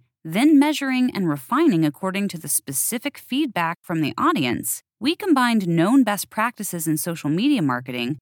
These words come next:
with specific audience preferences to drive triple-digit performance for this organization. This is a strategy that can be applied to nearly any business and help to drive their social media program to great success.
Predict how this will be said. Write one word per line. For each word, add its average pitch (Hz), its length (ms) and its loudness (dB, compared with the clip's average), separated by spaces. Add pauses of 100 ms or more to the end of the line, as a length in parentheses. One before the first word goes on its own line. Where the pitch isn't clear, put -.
with 311 120 -2
specific - 640 -4
audience 214 380 0
preferences 180 720 -4
to - 120 -8
drive 214 460 -2
triple-digit 277 880 -4
performance 170 640 -4
for 160 160 -8
this 139 220 -4
organization. 127 800 -6 (340)
This 269 280 -2
is 403 100 -6
a 349 80 -2
strategy 214 540 -2
that 180 100 -6
can 165 140 -2
be 160 100 -2
applied 196 480 -2
to 220 140 -4
nearly 240 480 -2
any 285 200 6
business 135 600 -4 (300)
and 214 120 -4
help 262 200 -2
to 370 120 -8
drive 240 260 0
their 190 100 -2
social 170 360 -4
media 202 360 -2
program 254 540 -4
to - 140 -6
great 156 360 -2
success. - 720 -6